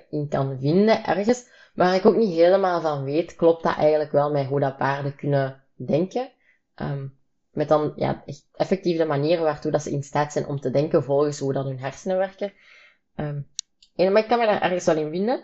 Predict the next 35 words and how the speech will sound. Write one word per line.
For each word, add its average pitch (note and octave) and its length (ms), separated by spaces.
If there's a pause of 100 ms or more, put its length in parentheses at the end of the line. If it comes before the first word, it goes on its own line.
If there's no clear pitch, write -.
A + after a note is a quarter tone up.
(400)
Maar F#3 120
ik G3 60
ben G3 100
dus G3 120
niet G3+ 180
zeker F#3 280
of D#3+ 60
dat, D#3+ 160
dat C#3+ 120
helemaal D3 380
opgaat - 440
bij C3+ 160
paarden. D3+ 340
Ik F#3+ 80
weet D#3+ 140
dat D3+ 100
dat, C#3+ 140
ja, B2+ 160
bij C3+ 160
kinderen F3+ 340
sowieso C#3 420
het F#3 140
geval F3 300
zou E3+ 160
zijn, D#3 140
maar C#3+ 140
bij C3+ 120
paarden C#3 460
laat C#3 260
ik B2+ 80
dus C3 180
wat C3+ 100
in C3+ 100
het C3+ 120
midden. F3+ 340